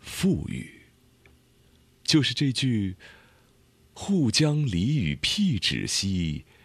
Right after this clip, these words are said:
任秋兰以为佩”，护就是披挂的意思，而任呢，就是贯穿、编结的意思。但是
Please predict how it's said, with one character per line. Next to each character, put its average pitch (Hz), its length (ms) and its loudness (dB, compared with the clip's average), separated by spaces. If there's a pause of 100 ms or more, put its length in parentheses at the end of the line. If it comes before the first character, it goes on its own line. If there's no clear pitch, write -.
(120)
任 87 580 -2
秋 156 520 2
兰 104 280 -2
以 104 300 -4
为 - 260 -4
佩”， - 360 -4 (1300)
护 120 500 0 (160)
就 92 160 2
是 - 340 -4 (280)
披 - 260 0
挂 175 260 0
的 - 120 -8
意 - 160 -10
思， - 300 -10 (760)
而 80 160 2
任 139 340 4
呢， 85 220 -2 (340)
就 80 140 2
是 62 200 2
贯 - 440 0
穿、 117 360 0 (300)
编 180 260 4
结 - 300 2
的 156 100 4
意 120 160 2
思。 - 280 -4 (500)
但 87 160 4
是 67 540 2